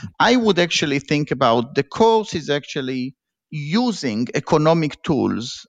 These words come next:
um, to provide you guidance into decision making.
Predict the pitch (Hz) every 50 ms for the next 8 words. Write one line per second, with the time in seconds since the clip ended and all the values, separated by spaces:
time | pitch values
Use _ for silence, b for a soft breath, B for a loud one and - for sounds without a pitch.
0 | _ _ - 127 127 123 123 123 127 131 135 113 - - - - 160 - - 156
1 | 151 156 143 170 185 185 190 196 160 170 175 160 143 131 123 147 139 143 147 147
2 | 135 139 139 131 131 139 - - - - - 135 135 135 131 123 - 127 117 101
3 | 104 107 - - 123 98 98 - 92 76 69 69 69 73 - - - -